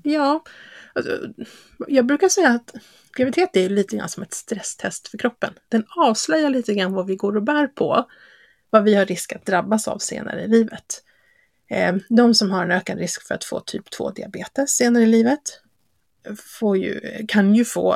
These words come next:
eh, graviditetsdiabetes. Om man, eh, har med sig högt blodtryck i bagaget eller att man har en ökad risk för att få det,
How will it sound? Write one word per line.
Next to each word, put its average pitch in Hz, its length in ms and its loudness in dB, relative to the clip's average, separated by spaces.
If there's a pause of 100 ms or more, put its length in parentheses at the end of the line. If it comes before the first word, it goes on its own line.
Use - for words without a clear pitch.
eh, 190 160 -6
graviditetsdiabetes. - 1040 -8 (560)
Om 220 280 4
man, 202 340 4
eh, - 200 -4 (140)
har 233 140 0
med 214 240 2
sig 190 420 0 (280)
högt 226 200 0
blodtryck 220 760 -2
i 240 60 -8
bagaget 220 540 2
eller 185 140 0
att - 80 -10
man 190 100 -4
har 190 120 0
en - 80 -4
ökad 185 240 -4
risk 175 220 -12
för - 80 -18
att - 60 -16
få - 220 -6
det, 233 240 -2